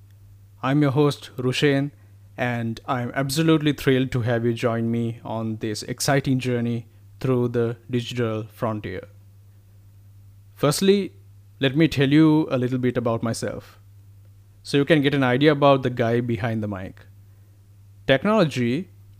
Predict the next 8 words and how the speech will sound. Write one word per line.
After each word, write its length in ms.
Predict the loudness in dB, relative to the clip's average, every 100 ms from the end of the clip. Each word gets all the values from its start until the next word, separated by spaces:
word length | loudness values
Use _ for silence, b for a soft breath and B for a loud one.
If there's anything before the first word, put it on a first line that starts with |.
| -20 -2
has 500 | 2 2 0 -4 -8
always 400 | 0 2 4 2
been 180 | 2 0
my 140 | 0 -4
passion, 420 | -8 -10 -14 -14 -20 -20 -20 -20 -20 -20 -4
my 180 | 2 2
driving 420 | 4 2 2 -2
force, 640 | -4 -8 -8 -12 -16 -18